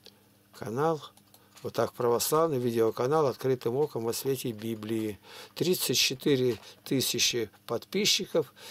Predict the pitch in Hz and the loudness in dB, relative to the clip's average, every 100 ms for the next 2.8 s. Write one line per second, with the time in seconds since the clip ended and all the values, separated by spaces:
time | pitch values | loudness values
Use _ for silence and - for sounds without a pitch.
0 | - 120 - 170 190 - 135 147 165 139 | -8 -6 0 2 2 2 0 2 4 4
1 | 123 123 135 131 117 104 123 120 - 104 | 4 6 6 4 0 -2 -4 -4 -4 -4
2 | 117 113 - 185 135 127 - | -2 -2 -2 -4 -4 -6 -6